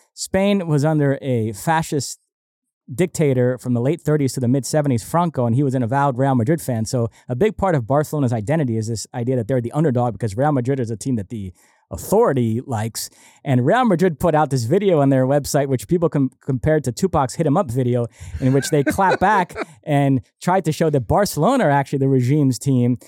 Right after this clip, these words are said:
Speaker 1: And so Catalan politicians came out and pushed back against that. And we spent several days relitigating the Spanish Civil War and who was on the right side of that. And so the, the rivalry went to a,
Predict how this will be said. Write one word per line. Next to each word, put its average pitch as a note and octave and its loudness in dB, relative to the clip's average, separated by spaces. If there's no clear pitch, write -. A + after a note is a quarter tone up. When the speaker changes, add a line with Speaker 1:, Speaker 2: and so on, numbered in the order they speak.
Speaker 1:
And C3 -2
so C3 -2
Catalan G#3+ 0
politicians G3+ -2
came F3+ -2
out F3+ 2
and D3+ 0
pushed D3 -2
back D#3 0
against A#2+ -4
that. G#3+ 2
And C#3+ 0
we D3+ 0
spent D#3 -2
several A#3 0
days F#3 2
relitigating F#3 4
the C3 4
Spanish F3+ 2
Civil E3+ 2
War F#3 4
and C3+ 4
who E3 4
was F3+ 2
on D3 2
the C3 2
right B2+ 0
side A3 2
of G#3 0
that. G3 4
And C3+ 0
so C3+ 2
the, C#3+ -4
the D3 -4
rivalry F#3+ 2
went D3+ 0
to C3 0
a, A#2 0